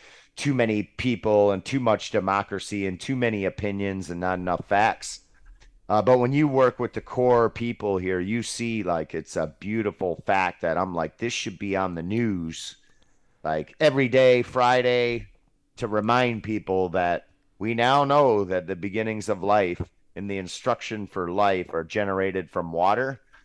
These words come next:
And my favorite is there's a, a huge understanding of cancer, single cells, human pregnancy, and wa-, and water, and how all this works. And, and the,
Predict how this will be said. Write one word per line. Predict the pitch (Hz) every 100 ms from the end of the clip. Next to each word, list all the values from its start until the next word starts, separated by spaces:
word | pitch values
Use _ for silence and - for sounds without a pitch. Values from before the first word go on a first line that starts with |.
| - - _ _ -
And | 135 131
my | 127
favorite | - 165 180 151 127
is | 120 117
there's | 120 101
a, | 110 104 -
a | 104 101
huge | - 139 156 143 123 - - -
understanding | 127 110 - 127 127 127 117
of | 107 -
cancer, | - 127 127 - 131 127
single | - 139 131 127
cells, | - 131 123 127 127 123 - - _ _ _ _ _ _
human | 117 151 165 147
pregnancy, | - 143 139 131 117 - 127 120 120 - _ _ _ -
and | 113 113 107 104
wa-, | 104 -
and | 110 104
water, | 104 117 110 95 87
and | 80 98
how | 101 110
all | 104 110
this | 110 101 -
works. | 104 123 -
And, | 90 107 -
and | 110 104
the, | 104